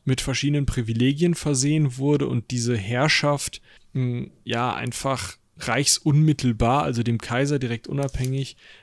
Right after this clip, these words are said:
und einfach sehr, sehr wichtig und auch als kultureller Ort einfach von immer wieder, mh, auftretenden, also immer wieder Dienstleistungen einfach kultureller Art. Ich sag mal, ähm,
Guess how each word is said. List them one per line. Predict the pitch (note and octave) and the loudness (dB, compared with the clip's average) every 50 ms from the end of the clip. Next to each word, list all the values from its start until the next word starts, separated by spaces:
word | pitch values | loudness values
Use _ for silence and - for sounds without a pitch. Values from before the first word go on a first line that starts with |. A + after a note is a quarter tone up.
| _ _ _ | _ _ _
und | - B2+ C3 C3 B2+ - - - | 4 6 6 4 4 0 -6 -6
einfach | - B2 A#2 A2 - B2 A2 | -4 -4 -4 -4 -4 -6 -6
sehr, | G#2 A2+ A#2 A2+ A2+ A#2+ | -4 -2 0 0 0 0
sehr | A2+ A2+ A#2 A#2 A2 A2 A2 - _ _ _ _ _ _ _ _ - | 2 0 0 0 0 -2 -4 -6 _ _ _ _ _ _ _ _ -10
wichtig | B2+ A2 - - C3 C3+ - - - - C#3 C3 A#2+ - | -10 -6 -2 0 0 0 0 -2 -2 0 0 0 0 -2
und | C3+ B2 A2+ | -4 -6 -6
auch | - B2 A#2+ B2 A#2 - | -4 -4 -4 -4 -4 -6
als | - - A#2 A#2 A2+ - - - - - | -8 -8 -6 -4 -2 0 0 0 -2 -4
kultureller | _ - - C3 C3 B2+ - B2+ A#2+ A2 A#2 A#2+ C3+ C3 B2 A#2 | _ 0 4 4 6 6 4 2 0 2 4 4 4 4 2 2
Ort | A2 G#2+ G#2 G#2 G#2 - | 0 -2 -4 -4 -4 -6
einfach | G#2 G2 G2+ G2+ - - - G#2 - | -6 -6 -6 -8 -8 -10 -12 -12 -12
von | - - - A2 A2 G#2+ G#2+ G#2+ G#2+ - _ _ | -12 -10 -8 -6 -4 -4 -4 -6 -6 -10 _ _
immer | - B2 A#2+ B2 B2+ B2+ B2 G#2+ A2 | 2 4 4 4 4 2 0 0 -2
wieder, | A#2 A#2+ A#2+ A#2+ B2 A#2+ A#2 A#2 A#2 A#2 A#2 A#2 A2+ A2 - _ _ _ _ _ | -4 -2 0 0 0 0 2 2 0 0 0 0 0 -2 -6 _ _ _ _ _
mh, | - A2 G#2+ G#2+ G#2+ G#2+ G#2+ G#2+ G#2+ G#2+ - - - F#2+ | 0 2 2 4 2 2 2 0 0 -2 -4 -8 -10 -8
auftretenden, | G2 G#2 A#2 A#2 - - - - B2+ A#2 A#2 - B2+ A#2+ A#2 A2+ A2+ A2 A2 A2+ A2 A#2+ A#2+ - | -6 -4 -4 -4 -6 -6 -6 -4 -2 -2 -2 -2 -4 -4 -2 -2 -2 -4 -4 -6 -6 -8 -10 -10
also | - A#2 A2 G#2 | -10 -10 -10 -10
immer | - - C#3+ B2+ A#2+ | -10 -8 -8 -6 -6
wieder | A#2 A2+ A2+ A#2+ B2+ | -6 -6 -6 -8 -8
Dienstleistungen | D3+ D#3 C3 A2 B2+ B2+ C3 B2+ - - B2 A2 G#2+ G#2 - - A#2 A2 - | -8 -10 -6 -2 0 2 2 2 0 0 -2 -4 -4 -4 -6 -6 -6 -6 -6
einfach | A2 G#2 A2 G#2 - | -8 -10 -12 -12 -10
kultureller | - A2+ A2 A2 G#2+ G#2+ G#2+ G#2+ G#2+ A2 | -8 -8 -8 -8 -8 -8 -8 -8 -8 -8
Art. | G#2+ G2+ G2+ G#2+ | -8 -10 -10 -10
Ich | G#2+ - | -10 -12
sag | - G2+ - | -12 -12 -10
mal, | A#2 A#2 A2+ A2 A2 A2+ - - A#2 | -8 -8 -8 -6 -8 -8 -8 -8 -8
ähm, | G#2+ G#2+ | -10 -10